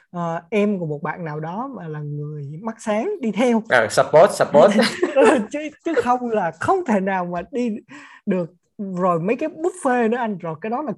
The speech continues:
Speaker 1: cực kỳ là khó luôn. Nếu mà đi thì
Speaker 2: À.
Speaker 1: phải đi chung với một bạn mắt sáng và mình, mình sẽ là cái người là cầm, cầm đồ phụ đem về, kiểu
Speaker 2: Ừ.
Speaker 1: như vậy.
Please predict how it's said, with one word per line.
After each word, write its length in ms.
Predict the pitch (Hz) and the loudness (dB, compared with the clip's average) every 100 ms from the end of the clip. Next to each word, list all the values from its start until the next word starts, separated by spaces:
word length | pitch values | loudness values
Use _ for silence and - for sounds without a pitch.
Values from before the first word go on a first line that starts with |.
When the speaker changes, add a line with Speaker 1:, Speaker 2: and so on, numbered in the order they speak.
| _ - | _ -2
Speaker 1:
cực 140 | 233 - - | -2 -2 2
kỳ 280 | 214 202 | 4 4
là 240 | 180 160 147 | -2 -6 -4
khó 280 | 180 196 269 | 0 0 2
luôn. 280 | 220 185 - - - - | 0 -2 -8 -20 -16 -6
Nếu 120 | 240 | -2
mà 120 | 202 | -2
đi 140 | 180 180 | 2 4
thì 40 | |
Speaker 2:
À. 240 | 127 113 110 | 4 2 -2
Speaker 1:
phải 80 | |
đi 200 | 175 208 190 | -4 -4 -2
chung 160 | 214 | -2
với 100 | 214 | 0
một 120 | 247 175 | -2 -4
bạn 200 | 170 214 | -6 -8
mắt 120 | 262 | -10
sáng 380 | - 214 262 294 | -4 -4 -4 -6
và 100 | 180 | -6
mình, 380 | 160 156 151 185 | -6 -6 -8 -8
mình 240 | 170 156 | -6 -6
sẽ 140 | 151 190 | -6 -6
là 120 | 202 165 | -6 -4
cái 100 | 214 | -4
người 300 | 185 156 156 | -2 -2 -4
là 220 | 160 151 - - - | -6 -10 -16 -20 -6
cầm, 340 | 185 151 147 147 _ _ | -4 -4 -6 -10 _ _
cầm 180 | 185 165 | -10 -4
đồ 200 | 156 147 147 | -4 -4 0
phụ 340 | 190 190 254 - _ _ | 0 0 -4 -12 _ _
đem 180 | 196 190 | -4 -2
về, 280 | 185 170 151 147 | -2 -2 -6 -10
kiểu 100 | - | -6
Speaker 2:
Ừ. 140 | 226 | -6
Speaker 1:
như 60 | 196 | -8
vậy. 260 | 170 180 | -10 -12